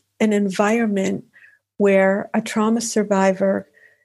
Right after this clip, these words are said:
can do work that is otherwise too hard or too painful to do, or just that they haven't gotten close to doing because the environment wasn't right to do it. But once you've had that insight,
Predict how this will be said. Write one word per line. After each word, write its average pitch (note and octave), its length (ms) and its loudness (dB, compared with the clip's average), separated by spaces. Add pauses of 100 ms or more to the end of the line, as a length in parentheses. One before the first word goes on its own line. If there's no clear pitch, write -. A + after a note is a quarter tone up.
(160)
can G3+ 280 0
do A3 300 0
work G3 460 0
that G3 120 2
is G3 200 -2
otherwise F#3+ 720 0
too - 280 -2
hard F#3+ 460 2
or G3 100 0
too G3+ 240 -4
painful G3+ 500 -4
to - 180 -8
do, F#3 520 2
or G3+ 140 4
just A3 360 -2
that G3+ 180 0
they F#3+ 240 2 (420)
haven't A#3 360 0
gotten G3+ 340 -2
close G3+ 360 -2
to G3 120 -4
doing F#3+ 600 0 (140)
because F#3 680 0 (440)
the G3+ 100 2
environment G3 640 2
wasn't F#3 340 0
right F3+ 300 -2
to - 120 -8
do F#3+ 260 2
it. - 260 -4 (240)
But G3 100 0
once B3 260 0
you've B3+ 120 -2
had G#3+ 220 0
that F#3+ 140 2
insight, F#3+ 680 -2